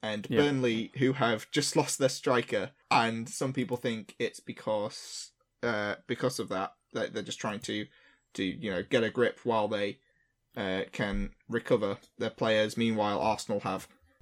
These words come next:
Speaker 2: Yeah.
Speaker 1: players out. Uh, Xhaka was carded. Um, they have players out at afcon.
Speaker 2: It's cynical bordering, uh, sorry, cynical bordering on, uh, conspiratorial, really, when you're criticising
Speaker 1: Yeah.
Speaker 2: a club for that kind of idea. It's,
Speaker 1: The,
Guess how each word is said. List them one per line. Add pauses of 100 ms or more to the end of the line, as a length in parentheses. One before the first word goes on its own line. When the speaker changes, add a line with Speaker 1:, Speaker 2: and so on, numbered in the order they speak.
Speaker 2:
Yeah.
Speaker 1:
players
out.
Uh,
Xhaka
was
carded. (100)
Um, (180)
they
have
players
out (180)
at
afcon. (320)
Speaker 2:
It's
cynical
bordering,
uh,
sorry,
cynical
bordering
on,
uh,
conspiratorial,
really,
when
you're
criticising
Speaker 1:
Yeah.
Speaker 2:
a
club
for
that
kind
of
idea. (120)
It's,
Speaker 1:
The,